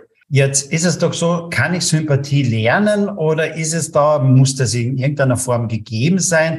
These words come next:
Denn, äh, manchmal begegnen uns ja Menschen, wo wir von vornherein, ohne dass wir den jetzt einmal kennen oder so, meinen, "Na ja, kommt nicht ganz so sympathisch rüber." Also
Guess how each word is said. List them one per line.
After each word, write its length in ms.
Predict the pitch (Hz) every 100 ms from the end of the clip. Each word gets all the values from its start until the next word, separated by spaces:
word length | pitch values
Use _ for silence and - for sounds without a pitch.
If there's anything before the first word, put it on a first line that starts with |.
| -
Denn, 380 | 156 147 147 147
äh, 340 | 147 143 139 139
manchmal 400 | 143 147 165 165
begegnen 560 | 160 135 135 165 160
uns 220 | 151 151
ja 100 | 139
Menschen, 720 | 120 120 175 170 - 147 147
wo 160 | 123 135
wir 100 | 143
von 180 | 143 139
vornherein, 540 | - 160 170 160 151
ohne 180 | 143 139
dass 220 | 135 147
wir 80 | 143
den 180 | 135 127
jetzt 160 | 117
einmal 200 | 120 107
kennen 400 | 107 131 180 139
oder 180 | 123 117
so, 280 | 110 135 139
meinen, 320 | - 123 156 143
"Na 80 |
ja, 180 | 147 170
kommt 280 | 120 - 147
nicht 160 | 156 135
ganz 220 | 160 160
so 80 | 170
sympathisch 640 | 165 151 139 147 156 -
rüber." 260 | 170 160 110
Also 260 | 127 127 139